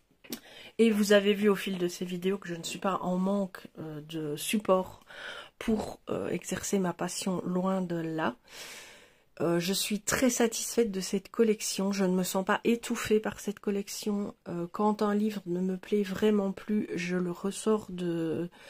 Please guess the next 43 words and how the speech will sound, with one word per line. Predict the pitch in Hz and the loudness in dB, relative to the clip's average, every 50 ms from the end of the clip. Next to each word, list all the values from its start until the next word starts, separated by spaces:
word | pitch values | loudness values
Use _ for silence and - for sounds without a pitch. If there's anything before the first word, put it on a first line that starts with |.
| - - - - - - - - - - _ - - | -20 -18 -18 -18 -18 -18 -18 -18 -18 -20 _ -14 -6
je | - - 190 | -2 2 2
le | 185 180 | 2 2
sors | 175 - - - 233 214 | 0 0 2 2 2 4
de | 208 208 | 2 2
ma | 196 190 185 | 2 2 2
bibliothèque. | 180 180 180 175 180 185 180 - 214 214 - | 0 -2 -2 -2 0 0 2 2 0 0 0
Soit | - - 202 208 196 | -2 -2 0 0 0
je | 190 185 185 | 0 0 0
l'offre | 185 190 190 190 - - - - | 2 2 0 0 0 -4 -6 -4
à | - 175 | -2 0
ma | 170 170 175 | 2 2 0
petite | 175 - - - - - | 0 -2 -8 -12 -8 -8
fille | - - - 202 190 - | -6 -4 -4 -4 -4 -4
ou | - 175 170 | -2 -2 -2
à | 165 | -2
ma | 165 165 170 | -2 -4 -6
filleule, | - - - - 190 185 180 180 185 185 | -6 -8 -6 -2 0 2 2 2 2 0
soit | 180 - - - 196 185 | -4 -4 -4 -4 -4 -4
je | - - 170 175 | -6 -6 -6 -4
le, | 170 170 165 160 160 147 - | -4 -4 -2 -2 -2 -2 0
je | 170 190 196 | 0 2 4
ne | 196 | 6
les | 202 202 202 | 6 8 6
mets | 202 190 | 6 4
plus | - - - 214 | 2 2 2 2
en | 196 190 | 4 2
vente | 185 185 190 185 190 185 - | 0 0 -2 -2 -2 -4 -4
parce | - 170 - - | -8 -10 -8 -8
que | - 165 165 | -8 -8 -8
je | 160 160 160 | -8 -10 -12
trouve | - - - 180 - | -12 -12 -12 -12 -12
que | - - 160 | -10 -10 -10
pour | 151 - - - - - 160 | -10 -10 -12 -14 -12 -10 -10
le | 160 | -10
prix | 156 - - 180 175 | -4 -2 -4 -4 -2
que | - - | -6 -10
ça | - 160 151 | -10 -10 -10
me | 160 | -10
rapporte, | - 160 - - 170 - - - - | -10 -12 -12 -10 -12 -12 -14 -16 -16
c'est | - - - - 156 147 | -16 -12 -10 -8 -8 -8
beaucoup | 160 170 180 185 - - 196 | -6 -6 -6 -6 -6 -6 -8
de | 180 175 | -8 -6
boulot. | - 170 175 180 180 185 | -8 -6 -2 -2 -2 -2